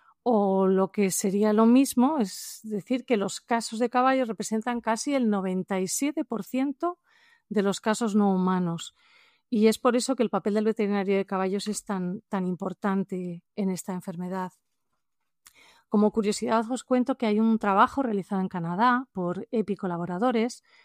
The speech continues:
que ha visto que en caballos de diferentes capas y estado sexual,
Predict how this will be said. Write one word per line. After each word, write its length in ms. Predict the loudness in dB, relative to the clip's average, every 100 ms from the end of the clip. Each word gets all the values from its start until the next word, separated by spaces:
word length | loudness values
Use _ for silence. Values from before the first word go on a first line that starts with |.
| _ _ _ _ _
que 300 | -2 2 4
ha 80 | 2
visto 280 | 0 -2 -2
que 80 | -2
en 80 |
caballos 400 | -2 -2 0 2
de 80 | 2
diferentes 500 | 0 0 -2 -2 -4
capas 540 | 2 2 2 0 0 -4
y 60 |
estado 300 | -4 -2 -2
sexual, 560 | -2 -6 -2 0 0